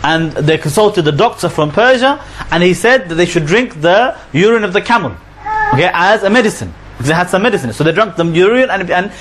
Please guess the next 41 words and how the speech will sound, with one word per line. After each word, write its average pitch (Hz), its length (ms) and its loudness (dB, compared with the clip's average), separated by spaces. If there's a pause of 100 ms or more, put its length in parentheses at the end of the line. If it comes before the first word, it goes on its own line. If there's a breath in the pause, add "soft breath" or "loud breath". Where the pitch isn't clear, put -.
made 202 220 2
them 240 120 2
better. - 280 -2 (500 loud breath)
The 160 100 4
urine 277 200 4
of 220 120 2
the - 20 0
camel 247 280 0
is 269 100 -4
haram 254 480 0 (140)
because 170 280 0
it's 185 140 0
najasa, 180 720 0 (240 loud breath)
okay, 185 220 0
it's - 100 -6
prohibited, 190 360 0
it's 185 60 0
not 202 160 2
something 202 180 -2
we 196 80 0
normally 208 300 0
drink. 220 340 -4 (140)
We 143 80 0
don't 208 200 0
drink 226 200 0
urine, 214 380 0 (320 loud breath)
okay, 170 120 0
just 180 220 -4
as 180 80 4
we 175 80 4
don't 190 260 0
drink, 175 200 -2
drink 185 180 -2
the 202 60 2
blood. 226 320 0 (480 loud breath)
So 180 200 2
normally, 226 600 2
it 381 80 -2
wouldn't 196 260 2
be 226 60 4
allowed. 233 360 2